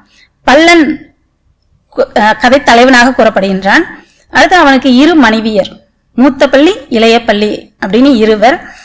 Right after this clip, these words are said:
இது போக இன்னொரு கதாபாத்திரமாக இந்த பல்லன் எங்கு வேலை பார்க்கின்றானோ, பல்லீர் எங்கு வேலை பார்க்கின்றாரோ, அந்த நிலத்திற்குரிய பண்ணை தலைவன். ஆக இந்த நான்கு பேரை சுற்றித்தான்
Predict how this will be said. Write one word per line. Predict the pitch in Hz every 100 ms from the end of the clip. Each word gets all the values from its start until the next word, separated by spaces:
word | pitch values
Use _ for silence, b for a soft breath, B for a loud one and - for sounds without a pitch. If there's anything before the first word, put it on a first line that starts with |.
| B
இது | 320 330 302
போக | 339 392 440
இன்னொரு | 370 311 349 330
கதாபாத்திரமாக | 269 240 247 247 233 247 233 196 233 349 B B B
இந்த | 220 233
பல்லன் | - 240 277 349 381
எங்கு | 311 247 277 302
வேலை | 247 254
பார்க்கின்றானோ, | 254 208 233 214 208 214 -
பல்லீர் | 240 247 311 311 254
எங்கு | 254 262
வேலை | 233 240 247
பார்க்கின்றாரோ, | 190 - 214 196 185
அந்த | 285 - 220 214
நிலத்திற்குரிய | 247 339 359 349 294 240 262 359 277 - - b b -
பண்ணை | 240 269 294
தலைவன். | - 208 208 190 175 - -
ஆக | - 269
இந்த | 330 277
நான்கு | 247 262 359 381
பேரை | 320 294 302
சுற்றித்தான் | - 269 - 247 254